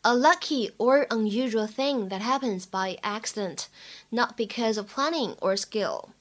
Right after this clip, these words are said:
这种表达呢，通常来说会在口语当中使用。下面呢，我们来看几个例子。第一个，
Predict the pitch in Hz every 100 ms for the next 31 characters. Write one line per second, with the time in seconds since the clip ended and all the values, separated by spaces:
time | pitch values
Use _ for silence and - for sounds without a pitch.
0 | _ _ - - 359 370 294 220 202 208
1 | 226 285 302 269 240 233 269 269 269 262
2 | 247 220 294 311 214 208 202 202 - 185
3 | 180 170 214 - - - - - - 370
4 | 349 320 277 269 202 196 190 254 240 226
5 | 180 196 240 214 190 165 - _ _ _
6 | - 302 339 247 -